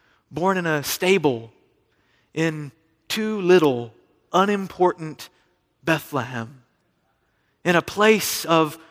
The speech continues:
hopelessness. He is the one from whom all this glorious hope will come. He, he will live in humble poverty, die on an awful cross,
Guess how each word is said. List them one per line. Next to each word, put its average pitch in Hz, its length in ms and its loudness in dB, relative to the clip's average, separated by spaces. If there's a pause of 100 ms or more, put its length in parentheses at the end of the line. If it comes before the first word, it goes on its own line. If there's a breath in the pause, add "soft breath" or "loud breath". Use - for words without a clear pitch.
(260 soft breath)
hopelessness. - 1160 -4 (1200)
He 220 320 0
is 156 100 -2
the 160 100 -8
one 143 520 -2 (180 soft breath)
from 165 280 0
whom 175 300 0 (100)
all 208 420 4
this 175 220 2
glorious 180 680 -2
hope 180 400 -6 (400 soft breath)
will 160 160 0
come. 165 380 -8 (220 loud breath)
He, 233 160 2
he 269 320 4
will 269 180 8
live 220 340 6
in 180 160 2 (220 loud breath)
humble 233 460 4 (160)
poverty, 180 800 2 (400 loud breath)
die 262 560 6
on 220 260 2
an 226 160 2 (140)
awful 254 720 4 (260 loud breath)
cross, 247 560 4